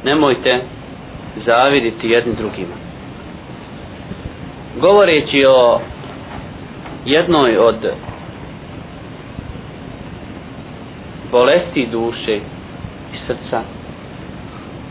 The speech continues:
a to je el hasad ili zavist, koji je uzrokom, e, često puta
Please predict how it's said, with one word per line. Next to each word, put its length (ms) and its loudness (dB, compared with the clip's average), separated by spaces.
a 100 2
to 200 6
je 140 8
el 100 6
hasad 360 4
ili 280 2
zavist, 440 4
koji 320 6
je 220 6
uzrokom, 720 6
e, 180 4
često 500 4
puta 460 4